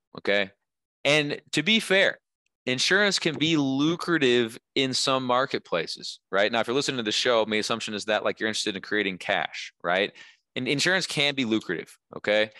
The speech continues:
And what I mean by that is, like, there are some markets where they have high visit caps and they have high reimbursements, okay?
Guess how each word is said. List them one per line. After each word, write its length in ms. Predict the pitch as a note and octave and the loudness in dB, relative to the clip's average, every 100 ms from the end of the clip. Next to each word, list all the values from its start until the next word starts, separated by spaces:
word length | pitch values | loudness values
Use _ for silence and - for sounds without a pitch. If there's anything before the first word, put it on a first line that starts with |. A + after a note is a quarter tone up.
| - _ _ - | -20 _ _ -2
And 200 | A#2+ A#2 | 0 2
what 100 | B2+ | 2
I 40 | |
mean 160 | B2+ C#3+ | 2 2
by 80 | C#3 | 4
that 160 | B2 | 4
is, 100 | A#2+ | 4
like, 140 | A#2 A2 | 2 2
there 160 | C3 | 2
are 120 | B2+ C3 | 4 2
some 200 | - A#2 | 0 0
markets 360 | A#2 A2+ A2+ | 0 0 0
where 80 | A2+ | 2
they 60 | G#2 | 2
have 140 | G2 | 2
high 200 | G#2+ A#2 | 4 4
visit 280 | G#2+ G#2 G#2+ | 2 -2 -2
caps 580 | - G#2 G2+ - - - - | 0 2 2 -2 -6 -8 -6
and 120 | F#2+ | -2
they 60 | |
have 100 | F#2+ | -2
high 320 | - - G#2 G2+ | 0 4 4 4
reimbursements, 800 | G2 F#2 E2+ D#2 - _ - - _ - | 0 -2 -2 -4 -6 _ -16 -16 _ -16
okay? 320 | - F#2 F#2+ | -4 0 0